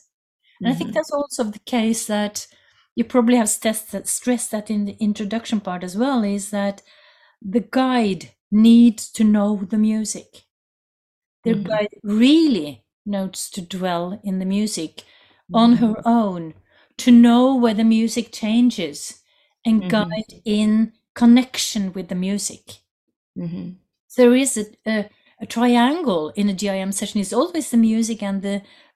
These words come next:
Speaker 1: therapist and the client. And these
Speaker 2: Mm-hmm.
Speaker 1: three has to optimize the playing together in a way. And to do that, the, the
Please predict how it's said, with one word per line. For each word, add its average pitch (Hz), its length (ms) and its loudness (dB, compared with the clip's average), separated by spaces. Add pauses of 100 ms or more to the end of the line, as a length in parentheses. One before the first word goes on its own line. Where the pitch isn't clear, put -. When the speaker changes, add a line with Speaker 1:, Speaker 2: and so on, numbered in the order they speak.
Speaker 1:
therapist 240 520 -2
and 208 180 -2
the 214 60 -8
client. 226 680 -6 (280)
And 226 160 0
these 269 280 0
Speaker 2:
Mm-hmm. - 80 -10
Speaker 1:
three - 260 -16
has 220 260 -8
to 214 380 -6 (840)
optimize 202 800 0
the 214 100 -4
playing 226 440 0
together 208 480 -6
in 196 180 -6
a 180 60 -10
way. 160 480 -10 (520)
And 226 180 0
to 214 100 -6
do 247 240 -2
that, 202 300 -4
the, 214 140 -4
the 202 280 -6